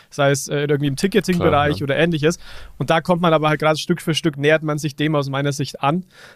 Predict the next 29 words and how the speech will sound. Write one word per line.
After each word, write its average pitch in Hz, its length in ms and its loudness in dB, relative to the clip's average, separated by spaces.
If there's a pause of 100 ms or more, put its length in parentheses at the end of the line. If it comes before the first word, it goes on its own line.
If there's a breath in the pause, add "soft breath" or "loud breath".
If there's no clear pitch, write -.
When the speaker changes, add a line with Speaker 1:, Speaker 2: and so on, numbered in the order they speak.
Speaker 1:
Ähm, 143 240 0
aber 151 80 0
deswegen 156 320 2
ist 160 120 2
es, - 160 -6
ist 147 120 -4
es, 151 100 -4
finde 165 200 2
ich, - 80 -4
gut, 175 180 0
dass 139 220 0 (180)
der 147 100 2
Markt 139 260 2
jetzt 143 100 -2
auch 143 100 -2
gerade 143 220 0
bereinigt 139 420 0
wird 127 160 -2
in 131 80 -4
dem 127 160 -4
Sektor 143 400 -2
und 139 300 -6
man 135 160 -4
sich - 160 -8
dann 139 160 0
auf 143 160 -2
produktive 135 500 -4
Use 123 220 -4
Cases 120 480 -10